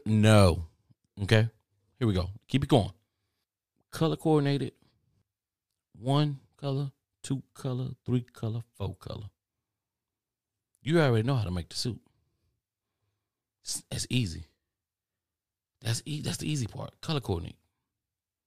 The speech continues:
Each, each color had a specific, specific vest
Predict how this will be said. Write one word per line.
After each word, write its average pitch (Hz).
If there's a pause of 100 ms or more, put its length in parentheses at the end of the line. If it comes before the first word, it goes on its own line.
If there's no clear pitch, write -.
(960)
Each, - (2000)
each 226 (300)
color 143 (800)
had 135
a 110
specific, - (760)
specific - (800)
vest -